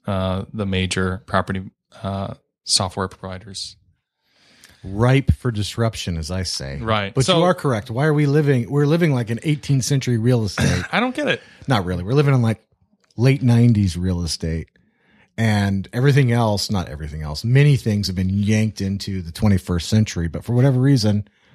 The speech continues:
Speaker 2: real estate is not there. It is interesting, right?
Speaker 1: Yeah.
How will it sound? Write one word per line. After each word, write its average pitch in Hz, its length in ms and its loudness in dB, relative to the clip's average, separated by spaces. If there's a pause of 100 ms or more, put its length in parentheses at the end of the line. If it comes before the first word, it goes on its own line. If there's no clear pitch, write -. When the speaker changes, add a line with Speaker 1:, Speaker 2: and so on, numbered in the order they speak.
(160)
Speaker 2:
real 85 160 0
estate 85 260 -2
is 80 100 -6
not 87 260 0
there. 80 300 -4 (720)
It 190 120 0
is 98 140 4
interesting, 80 460 0
right? 85 280 -2 (120)
Speaker 1:
Yeah. 95 260 2